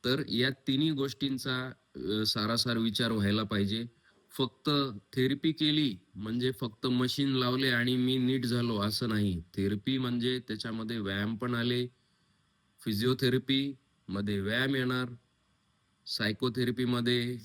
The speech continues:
काउन्सिलिंग येणार, गरज पडली तर तुम्हाला एखाद्या सायकियाट्रिस्ट किंवा मानसोपचार तज्ज्ञाला पण दाखवावं लागेल.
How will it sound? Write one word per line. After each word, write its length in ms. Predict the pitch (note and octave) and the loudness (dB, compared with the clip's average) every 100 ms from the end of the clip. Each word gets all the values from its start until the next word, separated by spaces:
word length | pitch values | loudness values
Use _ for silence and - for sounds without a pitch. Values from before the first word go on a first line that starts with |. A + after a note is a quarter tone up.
| G#2+ _ _ _ _ - | -16 _ _ _ _ -4
काउन्सिलिंग 540 | G#2 A2 A#2+ C#3 D3 | 0 0 2 2 4
येणार, 340 | B2+ A#2+ A#2 A2 A2 _ - _ - F#2+ | 2 2 0 -4 -10 _ -20 _ -14 -6
गरज 340 | G#2+ B2+ C3+ | -4 -2 -4
पडली 420 | A#2 B2+ B2+ C3+ C#3+ | -4 -2 0 0 -2
तर 240 | A#2+ B2 | -2 -4
तुम्हाला 460 | A#2 A#2 A#2 A#2+ B2 | -2 -2 -2 -2 -4
एखाद्या 380 | G#2 G#2 A2 A#2 | -4 -4 -4 -4
सायकियाट्रिस्ट 840 | - G2 G2+ A#2+ G#2+ B2 B2 - | -2 -2 -2 -4 -2 -2 -2 -4
किंवा 200 | A2+ G#2+ | -4 -2
मानसोपचार 680 | G#2+ G#2 G#2 G#2 G#2+ - A#2 G#2+ | 0 0 0 -2 -6 -4 -6 -4
तज्ज्ञाला 420 | G#2 G#2+ A2+ A2+ | -4 -2 -4 -4
पण 240 | G#2 C3 C#3+ | -4 -4 -4
दाखवावं 340 | A#2 G#2+ G#2+ | -4 -6 -6
लागेल. 340 | G2+ F#2+ G2 | -4 -4 -8